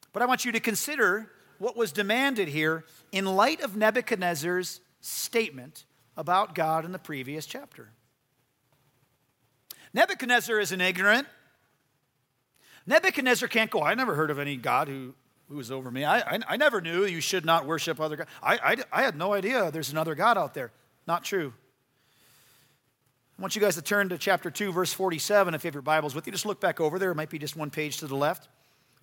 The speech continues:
Daniel interprets the dream, tells Nebuchadnezzar what God told him to say, and Nebuchadnezzar responds in this way. It's actually really fascinating.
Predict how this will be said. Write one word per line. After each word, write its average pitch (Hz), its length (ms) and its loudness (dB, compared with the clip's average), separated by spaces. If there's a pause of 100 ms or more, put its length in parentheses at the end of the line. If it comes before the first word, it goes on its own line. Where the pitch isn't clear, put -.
(760)
Daniel 208 520 0
interprets 214 640 -2
the 302 80 -2
dream, 208 480 0 (1120)
tells 220 340 0
Nebuchadnezzar 226 720 2
what 196 220 -6
God 190 260 2
told 214 240 -2
him 196 120 -2
to 214 60 -8
say, 180 360 2 (1000)
and 196 120 -2
Nebuchadnezzar 254 640 2
responds 202 720 0
in 185 80 -4
this 240 180 -2
way. 220 160 2
It's 160 120 -4
actually 220 180 -4
really 185 160 -2
fascinating. 165 540 -2